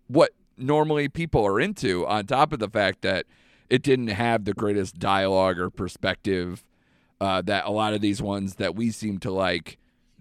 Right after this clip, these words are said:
do. And it didn't even have the humor or charm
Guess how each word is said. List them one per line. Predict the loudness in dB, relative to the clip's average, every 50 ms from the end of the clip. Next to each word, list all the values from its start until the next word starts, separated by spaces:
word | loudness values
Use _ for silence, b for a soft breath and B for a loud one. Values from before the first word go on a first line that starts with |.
| -6
do. | 2 6 6 8 8 6 2 2 0 -2 -4 -4 _ -4
And | -2 -2 0 0 0 -2 -4 -6 B B B B
it | 2 2 2
didn't | 2 -2 -2 -2
even | -2 -2 -2 -2
have | 0 2 4 4 4 2 2 2
the | 0 0
humor | 0 0 -4 -4 -2 -2 0 2 2 2 2
or | 4 4 2 2
charm | 2 -2 -2 0 2 4 4 4 4 4 2 0 0 -4